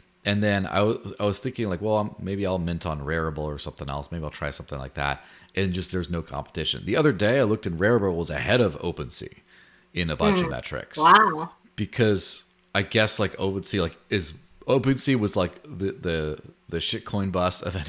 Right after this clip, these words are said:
Speaker 1: F Ts, sort of. Everyone's just on it.
Speaker 2: <laughs>
Speaker 1: And
Speaker 2: It
Speaker 1: then
Speaker 2: was the Cryptopia. <laughs>
Speaker 1: Yeah. And then it, it just, uh, people get bored and then stuff crashes and then other stuff starts to come and be more competitive.
Speaker 2: Hmm.
Speaker 1: And it's kind of interesting to see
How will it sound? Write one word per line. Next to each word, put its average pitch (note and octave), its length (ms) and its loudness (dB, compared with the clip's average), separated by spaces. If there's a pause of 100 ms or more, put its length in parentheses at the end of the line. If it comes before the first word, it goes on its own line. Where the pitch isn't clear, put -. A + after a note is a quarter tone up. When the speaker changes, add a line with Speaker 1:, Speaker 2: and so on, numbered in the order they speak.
Speaker 1:
F A2 100 -8
Ts, B2 340 -2
sort C#3+ 280 0
of. D3 120 0
Everyone's A2+ 480 2
just A2 200 -4
on G2+ 220 2
it. A2 140 2
Speaker 2:
<laughs> G3+ 600 -6
Speaker 1:
And E3 140 4
Speaker 2:
It - 20 2
Speaker 1:
then - 120 8
Speaker 2:
was - 140 12
the C4+ 100 10 (120)
Cryptopia. B3+ 920 8
<laughs> - 60 -16 (400)
Speaker 1:
Yeah. D#3+ 480 10 (140)
And D3 160 2
then D3+ 160 2
it, - 360 2
it D3 100 0
just, - 360 2
uh, A2+ 320 6
people C3+ 240 4
get A2 240 2
bored G2+ 420 4
and F#2 160 0
then F2 300 -2
stuff - 300 -2
crashes G#2 480 2
and F#2+ 180 -4
then F#2 100 -2 (100)
other A2 200 2
stuff - 300 -2
starts D#2+ 320 -4
to D#2+ 140 -6 (360)
come E2+ 140 -2
and D#2 120 -4
be D#2+ 80 -4
more C#2 160 -6
competitive. G#3+ 640 2
Speaker 2:
Hmm. F3 220 -2 (580)
Speaker 1:
And G#2 240 6
it's A#2 180 0
kind F#3+ 160 4
of D#3+ 60 2
interesting D3+ 400 -2
to A2 80 0
see A2 500 2